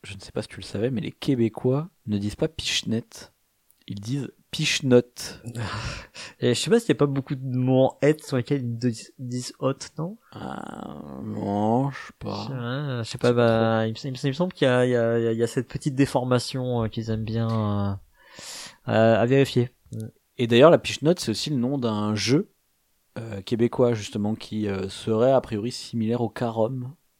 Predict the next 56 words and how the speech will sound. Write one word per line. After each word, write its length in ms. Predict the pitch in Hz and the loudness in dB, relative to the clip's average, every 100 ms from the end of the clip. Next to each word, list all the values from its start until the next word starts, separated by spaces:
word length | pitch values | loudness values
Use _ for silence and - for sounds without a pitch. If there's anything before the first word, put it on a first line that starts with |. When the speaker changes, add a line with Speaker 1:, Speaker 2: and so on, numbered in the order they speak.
| _ _ - | _ _ -14
Speaker 1:
Euh, 40 | 95 101 | -14 -12
je 100 | 95 | -16
pense 200 | - 107 | -16 -18
qu'il 200 | - 101 | -14 -10
est 40 | 101 | -6
arrivé 320 | 98 101 101 | -6 -4 0
après 260 | 101 - 117 | -2 0 -4
le 60 | |
carom 380 | - 101 101 113 | -2 -2 0 0
et 60 | 107 | -2
qu'il 80 | |
s'en 140 | - 101 | -6 -6
est 40 | |
inspiré. 540 | 101 95 - 101 107 160 _ _ _ - - _ _ _ _ _ _ | -4 -6 -10 -8 -8 -10 _ _ _ -20 -20 _ _ _ _ _ _
Et, 140 | 123 | -8
euh, 60 | 95 | -6
voilà, 260 | 87 - - - | -6 -10 -12 -14
donc, 140 | 120 - - _ _ _ _ | -16 -16 -20 _ _ _ _
Speaker 2:
Ok. 180 | 117 107 | -4 0
Speaker 1:
où 40 | |
l'on, 80 | 101 | 0
où 140 | 127 117 | 2 0
l'on, 260 | 113 110 | 2 4
euh, 120 | 107 101 | 2 2
pichenette 560 | - 110 - 117 113 | -2 -8 -4 -4 -4
des 140 | 104 95 | -4 -8
trucs. 320 | - - - - _ _ | -10 -20 -20 -20 _ _
On 80 | 107 | -8
Speaker 2:
On 40 | |
Speaker 1:
pichenote 460 | 98 151 143 139 147 | -4 -2 0 4 6
Speaker 2:
pichenote, 320 | 147 147 - | 8 6 4
on 40 | 104 | 0
Speaker 1:
des 40 | |
trucs. 200 | - 143 | 2 -2
Speaker 2:
pichenote, 220 | 98 127 | 2 2
Speaker 1:
Mais 220 | 110 113 123 | 6 6 6
Speaker 2:
enfin. 360 | 123 110 101 101 117 123 | 6 4 2 0 0 -2
Speaker 1:
oui. 60 | 160 104 - | -2 -2 -2
<laughs> 120 | 98 | 2
Eh 80 | 110 | 2
oui, 80 | 110 | 0
on 40 | |
pichenote 420 | 95 113 - 113 | -2 -6 -2 -2
des 120 | 98 95 | -2 -8
trucs. 160 | - | -12
Speaker 2:
On 20 | - | -4
pichenote 360 | 143 - 160 | -2 2 4
à 40 | 139 | 4
la 80 | 117 | 2
pichenote. 480 | 127 - 120 - 92 87 90 - | -2 -2 -2 -2 -8 -10 -12 -10
Ouais, 60 | 107 107 | -8 -6
bah, 420 | 98 90 85 80 | -6 -6 -6 -8
c'est 100 | 78 | -10
pratique 320 | - 101 113 | -8 -6 -6
comme 140 | - 85 | -8 -14
ça. 200 | - | -14